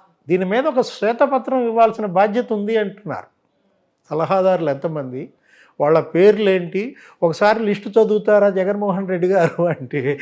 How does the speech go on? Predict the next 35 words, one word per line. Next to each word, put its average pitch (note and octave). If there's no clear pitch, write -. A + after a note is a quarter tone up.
ఆయన E3
జుట్టు D#3
బిక్కోవటమే. E3
ఏది D#3
ఎనభై E3+
ఐదు E3
మంది D#3
పేర్లు, D#3
అసలు C3
ఆయన D3+
మంత్రుల C#3
పేర్లు F#3
ఆయన F#3
గుర్తుందో E3
లేదో D#3
తెలియదు. B2+
ఇరవై D#3+
ఐదు F#3+
మంది F#3
పేర్లే F#3+
గుర్తుపెట్టుకోలేనాడు, F3+
ఎనభై F3+
ఐదు F#3
మంది F3
పేర్లు F#3
ఎట్టా E3+
గుర్తుపెట్టుకుంటాడు? D#3
మరి E3
మనోహర్ E3+
గారు D#3+
గడుసు D3
మనిషి E3
కాకపోతే D3+
అవన్నీ D#3
అడుగుతారా? A#2